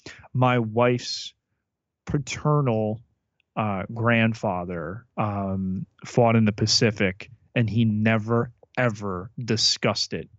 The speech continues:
upon his return, and he was highly decorated. Um,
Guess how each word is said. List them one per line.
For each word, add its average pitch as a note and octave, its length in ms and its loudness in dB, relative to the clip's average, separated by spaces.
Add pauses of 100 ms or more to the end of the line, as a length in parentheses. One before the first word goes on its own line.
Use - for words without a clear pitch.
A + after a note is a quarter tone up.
upon G#2+ 360 -2
his G2+ 240 -2
return, G2+ 580 -2 (120)
and A2 100 2
he A2 160 2
was A2 220 -2 (100)
highly G#2 640 0
decorated. - 760 -6 (480)
Um, G2+ 520 -4